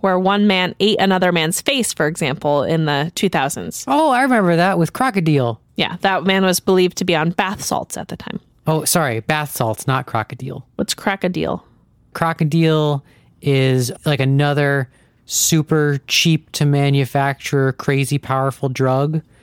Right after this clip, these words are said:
Speaker 2: that just makes you go crazy zombie-like.
Speaker 1: Hmm.
Speaker 2: I think that's what it does. But it's called Crocodile because it fucks up your skin super bad, like, almost instantly. That makes, like, your skin all scaly and flaky and fall off.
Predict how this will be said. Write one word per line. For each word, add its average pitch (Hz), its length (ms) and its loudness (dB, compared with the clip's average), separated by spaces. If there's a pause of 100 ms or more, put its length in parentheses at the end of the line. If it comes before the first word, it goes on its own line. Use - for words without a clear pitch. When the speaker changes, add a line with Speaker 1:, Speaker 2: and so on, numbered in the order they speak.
(140)
Speaker 2:
that 123 200 0
just 127 200 0
makes 127 300 0
you 135 60 0
go 123 220 0
crazy 135 680 -2
zombie-like. 147 840 -2
Speaker 1:
Hmm. 180 160 0 (340)
Speaker 2:
I - 40 -12
think 143 160 0
that's 120 120 -2
what 110 140 -2
it 104 60 -8
does. 113 280 -6 (240)
But 135 120 0
it's - 80 -4
called 143 260 -2
Crocodile 127 580 -2
because 117 300 -2
it 117 80 -6
fucks - 360 -4
up 135 160 -2
your 120 100 -2
skin 135 420 0
super 131 360 -2
bad, 120 420 -2
like, 123 200 -6
almost 120 380 -2
instantly. 151 560 -2 (340)
That 117 180 0
makes, 131 340 -2
like, 110 200 -2
your 117 80 -4
skin - 260 -2
all 120 140 0
scaly 127 560 0
and 123 180 -2
flaky 135 440 -4
and 131 100 -2
fall 131 240 -2
off. 139 320 -4